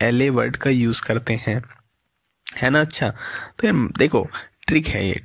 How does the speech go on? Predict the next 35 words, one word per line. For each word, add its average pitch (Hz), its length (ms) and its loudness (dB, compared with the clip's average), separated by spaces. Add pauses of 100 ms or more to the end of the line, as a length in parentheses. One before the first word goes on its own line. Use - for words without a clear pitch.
ट्रिक 147 180 2
तो - 140 0
हम 151 120 2
कहीं 139 240 2
से 123 160 0
भी 147 100 2
कुछ 131 240 0
भी 127 80 4
बना 117 220 2
सकते - 320 -2
हैं, 175 100 2
तो - 220 -2
इसे 143 240 2
आप, 147 200 0 (100)
इसे 135 160 2
थोड़ा - 240 -2
सा 214 80 2
पर्सनल 180 460 0
मत 123 260 0
लेना, 120 220 2
कोई 131 280 2
भी 156 120 0
कुछ - 260 -2
भी 127 120 2
हो, 135 220 2
आगे 127 220 2
जाके 127 240 -2
कुछ - 220 0
और 123 200 4
भी 127 80 2
वर्ड 127 220 0
हम 135 120 0
निकाल 120 300 0
सकते - 320 -4
हैं, 143 200 0